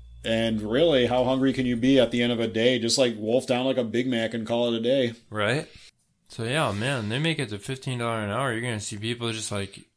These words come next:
Speaker 2: once again, you're gonna see all the people walk up to their bosses and their management just be like, "You need to pay me more. Otherwise, <laughs> I'm gonna go a rung lower. I'll have to pay less taxes on it." Shit, you can even go on welfare.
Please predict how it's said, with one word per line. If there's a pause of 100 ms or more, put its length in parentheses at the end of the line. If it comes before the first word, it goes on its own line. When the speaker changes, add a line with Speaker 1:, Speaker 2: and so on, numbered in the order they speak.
(220)
Speaker 2:
once
again,
you're
gonna
see
all
the
people (520)
walk
up
to
their
bosses
and
their
management
just
be
like,
"You
need
to
pay
me
more. (360)
Otherwise,
<laughs>
I'm
gonna
go
a
rung
lower. (260)
I'll
have
to
pay
less
taxes
on
it."
Shit,
you
can
even
go
on
welfare.